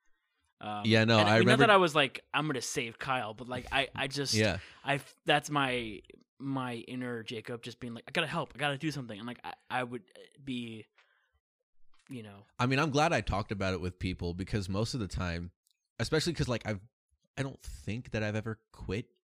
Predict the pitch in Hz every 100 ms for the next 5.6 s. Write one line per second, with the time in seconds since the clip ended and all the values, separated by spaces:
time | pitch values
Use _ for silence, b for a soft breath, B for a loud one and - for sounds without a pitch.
0 | _ - 123 139 135 143 143 156 - _
1 | _ _ _ 113 107 107 107 107 117 110
2 | 107 110 - 143 151 - _ - - 139
3 | 131 127 104 107 104 107 104 107 110 110
4 | - 131 131 135 120 110 104 104 110 113
5 | 110 104 98 95 90